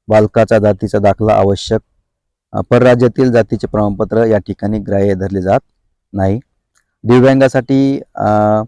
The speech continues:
वैद्यकीय प्रम-, अ, प्रमाणपत्राचा पुरावा या ठिकाणी लागतो. तर तो कोणता आहे बघा, जिल्हा श-, शल्य चिकित्सक, वैद्यकीय अधीक्षक, अधिसूचित, अ, जिल्हा शासकीय रुग्णालय यांचे चाळीस टक्के आणि त्यापेक्षा जास्त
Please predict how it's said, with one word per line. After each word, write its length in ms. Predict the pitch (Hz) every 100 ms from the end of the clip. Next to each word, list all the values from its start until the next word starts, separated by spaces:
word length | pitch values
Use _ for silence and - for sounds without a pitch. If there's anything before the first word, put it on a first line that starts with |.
| - - _
वैद्यकीय 440 | 113 120 139 135
प्रम-, 680 | 139 123 123 117 113 120 117
अ, 180 | 113 107
प्रमाणपत्राचा 1600 | - 117 123 123 120 - 123 131 - _ _ _ _ _ _ 113 -
पुरावा 340 | 117 113 113 117
या 80 |
ठिकाणी 320 | 107 107 110 104
लागतो. 340 | 98 - 113 - _ _ _ _
तर 80 | 110
तो 160 | 104 117
कोणता 280 | 113 117 113
आहे 100 | 113
बघा, 280 | 110 110 110 107
जिल्हा 260 | 120 120 123
श-, 180 | - _ _
शल्य 300 | - 123 123
चिकित्सक, 480 | 113 117 120 - 120 - _ -
वैद्यकीय 500 | 101 113 120 - 123
अधीक्षक, 540 | 117 117 - - 127 120 _ _ _ _ _ _ _
अधिसूचित, 640 | 104 110 117 127 120 - 131 - _ _ _ -
अ, 80 | 107
जिल्हा 440 | 101 117 120 123
शासकीय 500 | 117 113 - - 120
रुग्णालय 500 | 107 104 113 113 117 120 _ _ -
यांचे 320 | 107 101 120
चाळीस 340 | - 110 113 -
टक्के 380 | 113 - 113 113
आणि 300 | 101 107 107
त्यापेक्षा 520 | - 107 101 - 107
जास्त 400 | 101 107 -